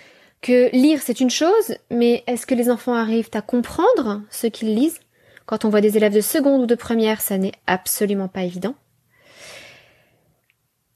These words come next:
Est-ce que l'école apprend vraiment à compter alors que les enfants sont incapables, euh, d'appliquer la résolution de problèmes mathématiques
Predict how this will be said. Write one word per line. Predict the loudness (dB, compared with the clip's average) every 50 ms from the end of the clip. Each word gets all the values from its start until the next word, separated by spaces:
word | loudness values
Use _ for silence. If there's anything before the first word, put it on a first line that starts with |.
| _ _ 0
Est-ce | 0 0 0 -2 -2
que | 0 2 2 4 4 4 4 4
l'école | 2 2 2 2 2 2
apprend | 0 0 0 -2 0
vraiment | 0 2 2 2 2 0 0
à | -2 -4
compter | -4 -2 -2 -2 0 2 2 2 2 0 -4 -4
alors | -2 0 0 0 0 -2
que | -4 -4
les | -2 -2 0 0
enfants | -2 -2 -4 -2 -2 0 0 -2 -4 -8 _ _ _ _ _ _ _ _ _ _ _ _ _ _ -20 -20 -20 _ -20 -20 _ -8
sont | -4 -2 0 2
incapables, | 2 2 2 0 0 2 2 2 2 2 0 -2 -4 -8 _ _ _ _ _ _ -20 -20 _ _ -16 -10
euh, | -8 -6 -4
d'appliquer | 0 0 0 2 2 0 0 2 2 2
la | 2 2
résolution | 2 0 0 2 0 0 0 -2 -2 -2
de | -2
problèmes | -2 -2 -2 0 0 2 2
mathématiques | 0 0 -2 -2 -2 -2 -2 -2 -4 -6 -8 -10 -14 -16